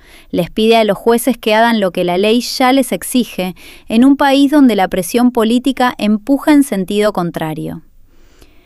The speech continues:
El tercer hilo guatemalteco se juega en casa presidencial. Bernardo Arévalo tiene que elegir fiscal general antes del diecisiete de mayo,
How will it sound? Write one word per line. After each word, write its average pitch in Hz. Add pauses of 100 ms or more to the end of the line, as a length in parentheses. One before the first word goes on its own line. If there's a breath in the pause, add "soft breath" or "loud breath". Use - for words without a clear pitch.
(180 soft breath)
El 208
tercer 254
hilo 320
guatemalteco 220
se 254
juega 233
en 208
casa 214
presidencial. 165 (560 soft breath)
Bernardo 202
Arévalo 254
tiene 262
que 208
elegir 240
fiscal 254
general 214
antes 240
del 214
diecisiete 190
de 185
mayo, 180